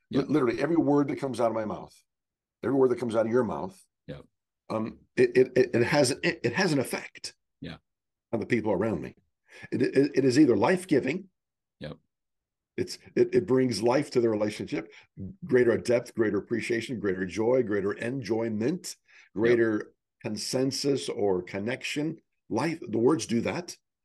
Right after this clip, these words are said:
Speaker 1: or
Speaker 2: Yep.
Speaker 1: they bring death.
Speaker 2: And for my audience, oh, by the way, if you're the manager, if you're the owner or, you know, executive in the
Speaker 1: Hmm.
Speaker 2: company, you have no idea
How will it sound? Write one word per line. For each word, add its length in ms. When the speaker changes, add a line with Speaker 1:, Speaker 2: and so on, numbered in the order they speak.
Speaker 1:
or 100
Speaker 2:
Yep. 60
Speaker 1:
they 100
bring 380
death. 460
Speaker 2:
And 440
for 380
my 320
audience, 640
oh, 160
by 200
the 100
way, 560
if 220
you're 140
the 80
manager, 680
if 160
you're 140
the 220
owner 560
or, 400
you 140
know, 120
executive 640
in 120
the 60
Speaker 1:
Hmm. 100
Speaker 2:
company, 400
you 180
have 220
no 460
idea 560